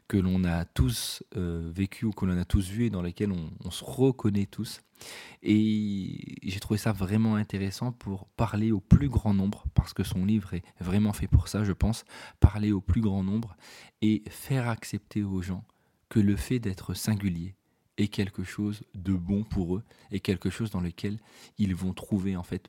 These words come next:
plaisir et surtout satisfaction, bien-être, euh, par rapport à leur personne. Alors je vous le conseille,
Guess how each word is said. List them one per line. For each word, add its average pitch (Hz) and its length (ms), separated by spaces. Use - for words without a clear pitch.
plaisir 101 640
et 98 100
surtout 98 500
satisfaction, - 840
bien-être, 98 720
euh, 92 340
par 90 120
rapport 85 260
à 85 60
leur - 160
personne. - 340
Alors 101 200
je 95 80
vous 123 80
le 127 80
conseille, 151 440